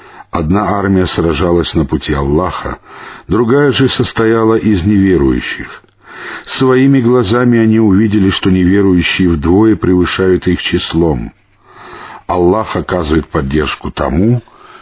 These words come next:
кому пожелает. Воистину, в этом есть назидание для обладающих зрением.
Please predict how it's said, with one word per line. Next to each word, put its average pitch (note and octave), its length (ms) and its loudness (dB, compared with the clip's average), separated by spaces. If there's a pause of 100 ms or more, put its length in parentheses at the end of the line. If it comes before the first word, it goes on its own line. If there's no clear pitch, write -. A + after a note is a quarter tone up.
(160)
кому A2+ 380 0
пожелает. C#2 880 -2 (1500)
Воистину, C3+ 760 2
в G#2+ 100 4
этом A#2 300 2
есть F2+ 420 2
назидание D2 800 0 (260)
для A#2 240 0
обладающих E2 760 0
зрением. B1 760 -4